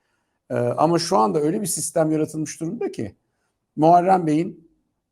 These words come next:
kendi içindeki bu öfkesi, e, bambaşka bir şeye de evrilebilir. Ben pek acele edilmemesi gerektiğini düşünüyorum. Yani Muharrem İnce gibi zeki bir politikacının da,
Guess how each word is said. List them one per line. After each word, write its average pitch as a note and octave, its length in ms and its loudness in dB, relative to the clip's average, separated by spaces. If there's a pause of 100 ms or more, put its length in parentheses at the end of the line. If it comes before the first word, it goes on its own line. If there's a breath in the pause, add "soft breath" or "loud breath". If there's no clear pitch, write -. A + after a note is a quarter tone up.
(280)
kendi D#3 320 0
içindeki C3+ 440 -4
bu D3 140 2
öfkesi, D3+ 560 -4 (1500)
e, G#2+ 40 -10 (1400)
bambaşka D3 600 -4
bir C#3 280 -10
şeye B2+ 360 -4
de D3 340 -4
evrilebilir. B2+ 800 -4 (300 soft breath)
Ben C4+ 240 -2
pek D#4 180 -6
acele G3 360 0
edilmemesi E3 540 -2
gerektiğini G2 420 -6
düşünüyorum. F2 460 -14 (240)
Yani B2+ 220 -8
Muharrem C#3+ 380 0
İnce C3+ 220 -4
gibi A#2 180 -4
zeki A#2+ 380 -4
bir A#2 140 -4
politikacının A2 680 -4
da, A2 300 -4